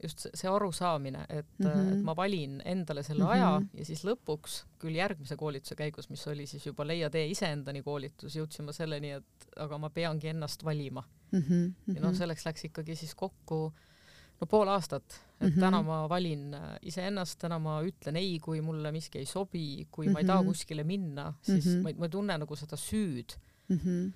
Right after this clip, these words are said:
Speaker 2: mhm.
Speaker 1: Aga no mitte kõik, mitte sada protsenti muidugi.
Speaker 2: Mhm,
Speaker 1: Aga
Speaker 2: mhm.
Speaker 1: enamasti.
Speaker 2: Jaa. No see on ju väga suur samm juba edasi tegelikult
Speaker 1: Mhm.
Speaker 2: selles mõttes, et, äh,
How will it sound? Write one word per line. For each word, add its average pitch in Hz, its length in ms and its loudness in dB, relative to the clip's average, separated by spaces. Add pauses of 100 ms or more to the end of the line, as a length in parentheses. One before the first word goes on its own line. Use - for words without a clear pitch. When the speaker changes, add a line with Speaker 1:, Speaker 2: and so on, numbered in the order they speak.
Speaker 2:
mhm. 185 360 -2
Speaker 1:
Aga 175 120 -4
no 180 80 -2
mitte 160 220 -2
kõik, 160 180 -4
mitte 170 260 -6
sada 156 180 0
protsenti 135 420 -6
muidugi. - 300 -6 (300)
Speaker 2:
Mhm, 196 460 8
Speaker 1:
Aga 170 180 4
Speaker 2:
mhm. 196 40 8
Speaker 1:
enamasti. 190 540 2 (300)
Speaker 2:
Jaa. 185 360 6 (300)
No 202 60 8
see 226 120 10
on 214 80 10
ju 180 60 8
väga 180 280 8
suur 147 200 2
samm 175 280 8
juba 143 200 6
edasi 147 320 2
tegelikult 147 540 2
Speaker 1:
Mhm. - 20 -2
Speaker 2:
selles 160 320 4
mõttes, 165 320 4
et, 160 280 2
äh, 160 140 6